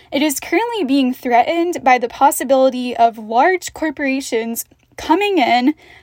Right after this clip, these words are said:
basically clear-cutting the deep seabed and mining, which could lead to irreversible ecosystem loss amongst so many other horrible consequences that Vassar will get into a little bit later in the episode.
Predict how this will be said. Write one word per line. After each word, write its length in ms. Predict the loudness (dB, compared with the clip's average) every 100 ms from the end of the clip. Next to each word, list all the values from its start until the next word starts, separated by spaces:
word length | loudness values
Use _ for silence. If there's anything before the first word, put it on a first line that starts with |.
| -6
basically 500 | -4 -2 -2 -2 -4
clear-cutting 1040 | -4 -4 2 2 2 2 2 2 -2 -4 -4
the 140 | -6
deep 280 | -4 -2 -4
seabed 720 | -4 -4 -2 0 2 2 2 -4 _ _ 0
and 240 | 2 2
mining, 500 | 2 2 0 -2 -6 -4
which 240 | -4 -4
could 160 | -6 -6
lead 380 | -6 -8 -10 -8
to 160 | -8 -4
irreversible 800 | 0 2 2 -2 -4 -2 0 0
ecosystem 800 | -2 -6 -4 -4 -4 -6 -6 -6
loss 440 | -2 0 0 -2 -4
amongst 520 | -2 0 -2 -6 -6
so 360 | -6 0 2 4
many 300 | 2 0 0
other 280 | 0 -2
horrible 600 | -4 -6 -2 -2 0 0
consequences 920 | 0 -4 -4 -8 -10 -10 -8 -8 -8 0
that 240 | 2 2
Vassar 400 | 0 -2 -4 -6
will 160 | -4 -2
get 220 | -2 0
into 400 | 0 0 -2 -2
a 120 | 0
little 260 | 2 2 4
bit 200 | 2 0
later 300 | -2 0 0
in 140 | -2
the 160 | 0 0
episode. 640 | 0 -2 -6 -4 -6